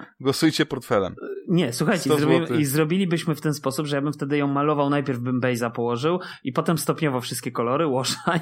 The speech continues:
Speaker 2: i tak dalej, a washa
Speaker 1: Wszystko.
Speaker 2: bym zrobił
Speaker 1: Jakąś narrację byśmy wprowadzili, wiesz, może na Twitchu byśmy zastreamowali, no nie? Charytatywnie.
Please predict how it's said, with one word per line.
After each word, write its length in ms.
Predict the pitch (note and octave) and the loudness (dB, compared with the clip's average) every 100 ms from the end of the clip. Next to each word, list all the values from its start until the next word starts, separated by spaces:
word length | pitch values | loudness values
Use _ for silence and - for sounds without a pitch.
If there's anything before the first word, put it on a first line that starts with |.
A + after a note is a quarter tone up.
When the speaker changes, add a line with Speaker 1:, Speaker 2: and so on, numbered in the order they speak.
| - | -2
Speaker 2:
i 40 | |
tak 160 | F3+ E3+ | -4 0
dalej, 240 | D3 B2 | -2 -2
a 40 | A#2+ | 0
washa 140 | C#3 - | 0 0
Speaker 1:
Wszystko. 220 | D3+ G2+ | 2 2
Speaker 2:
bym 80 | F#2+ | 2
zrobił 280 | C#3+ C#3+ D3+ | 0 -2 -2
Speaker 1:
Jakąś 180 | B2+ A2+ | -2 0
narrację 440 | A2+ B2+ C3 B2+ | 4 4 4 0
byśmy 180 | A2+ B2 | -4 -6
wprowadzili, 420 | - A2+ A2 G#2+ | -6 -4 -2 -2
wiesz, 120 | G#2 | -4
może 180 | A2 A#2+ | -4 0
na 100 | C3+ | 0
Twitchu 320 | C3+ D#3+ - | 2 -2 -2
byśmy 320 | G#2+ G#2 - G#2 | -2 -4 -4 -6
zastreamowali, 680 | G#2 - A2 G2+ G#2 F2+ | -6 -6 -4 0 0 -2
no 60 | F2+ | -6
nie? 200 | A2 B2 - _ _ _ | -4 -6 -8 _ _ _
Charytatywnie. 840 | - B2+ B2+ B2 C3 G#2+ F#2+ F2 | -2 0 2 0 2 0 0 -6